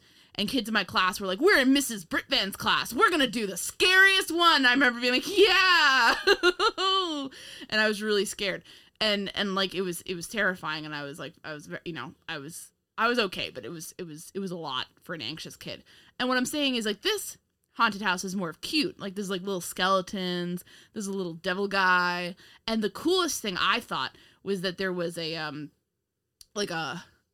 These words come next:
like a, basically a treadmill that they're all running from to try to get away from the monster devil thing with flames coming out of it at the end of it. And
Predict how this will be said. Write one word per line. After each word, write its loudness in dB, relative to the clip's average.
like -10
a, -10
basically -6
a -8
treadmill -6
that -10
they're 2
all 2
running -2
from -4
to -10
try -2
to -6
get -4
away -4
from -8
the -8
monster -8
devil -8
thing -6
with -8
flames -8
coming -10
out -4
of -8
it -4
at -12
the -8
end -8
of -12
it. -8
And -6